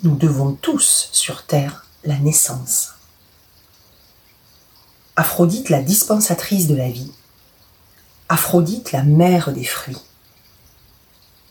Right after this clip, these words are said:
Voici quelques mots soufflés par l'écrivain grec Plutarque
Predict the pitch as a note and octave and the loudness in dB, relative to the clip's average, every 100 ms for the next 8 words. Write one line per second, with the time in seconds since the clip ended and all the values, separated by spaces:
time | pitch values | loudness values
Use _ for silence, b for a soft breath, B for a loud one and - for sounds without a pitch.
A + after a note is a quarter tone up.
0 | _ _ _ _ D#3+ F#3+ F#3+ - D#4+ F3+ | _ _ _ _ -4 -2 0 -2 -2 -2
1 | E3+ E3+ D#3+ E3+ G#3+ - - G#3+ - - | 0 2 4 4 2 0 -2 -4 -6 -2
2 | A3+ C4 C#3+ D3+ - F3 D3 C#3+ C3+ D3+ | -2 -2 -2 -4 -4 -2 2 2 2 -2
3 | E3+ - - C4+ C4+ B2+ A#2+ - - | -4 -8 -10 -6 -6 -8 -10 -10 -10